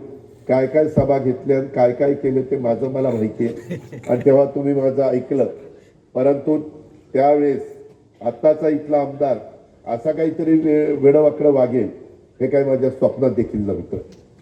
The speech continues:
आणि ते तर घडलेलं आहे. आज त्याला काय वाटतं म्हणजे मला माहिती नाही,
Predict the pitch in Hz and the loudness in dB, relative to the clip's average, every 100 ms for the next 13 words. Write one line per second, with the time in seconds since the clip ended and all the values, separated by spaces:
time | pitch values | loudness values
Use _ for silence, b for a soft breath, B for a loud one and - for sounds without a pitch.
0 | _ - - 123 135 139 143 143 135 110 | _ -18 -2 2 2 2 0 2 0 2
1 | 113 123 143 143 - - - - - - | 0 2 4 4 0 -10 -18 -20 -20 -20
2 | - 110 139 135 - - - _ - 131 | -8 0 0 0 -6 -20 -20 _ -8 -2
3 | 139 143 - - 110 120 139 143 131 - | 0 0 -4 -14 -6 -4 0 -2 -4 -4
4 | 143 139 143 - - - - _ - 117 | -2 -2 -4 -10 -20 -20 -20 _ -10 -8
5 | 120 139 - - - 127 123 117 127 151 | 2 4 4 2 -4 -4 -4 -6 -6 -2
6 | 143 | -2